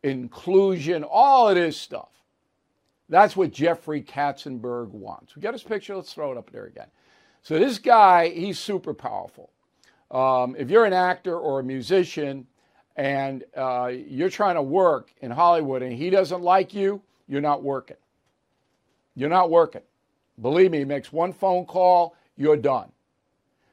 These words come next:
That's how powerful this man is.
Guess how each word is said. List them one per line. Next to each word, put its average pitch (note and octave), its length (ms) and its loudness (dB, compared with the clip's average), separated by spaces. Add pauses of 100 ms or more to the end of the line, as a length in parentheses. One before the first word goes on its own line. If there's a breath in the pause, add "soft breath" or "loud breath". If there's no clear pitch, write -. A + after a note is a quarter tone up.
That's F#3+ 380 2
how D#3+ 180 -2
powerful F3 720 2
this D3 420 -2
man B2+ 460 -8
is. - 540 -10